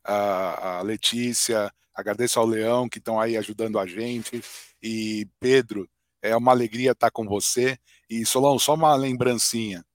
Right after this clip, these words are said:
<laughs> é, a, a última vez que eu e o Pedro participamos de uma mesa, também foi pra falar de Oriente Médio,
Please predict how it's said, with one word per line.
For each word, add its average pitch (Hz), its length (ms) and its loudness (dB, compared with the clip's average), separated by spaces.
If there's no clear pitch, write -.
<laughs> - 240 -20
é, 123 140 -2
a, 110 720 2
a 117 80 0
última 151 240 2
vez 156 160 2
que - 100 -4
eu 151 40 2
e 139 40 -2
o 123 40 -8
Pedro 131 240 -2
participamos 131 480 0
de 123 60 -2
uma 117 180 2
mesa, 113 460 -6
também 131 400 0
foi 147 160 0
pra 131 200 2
falar 123 540 4
de 120 140 -2
Oriente 127 460 2
Médio, 123 480 -4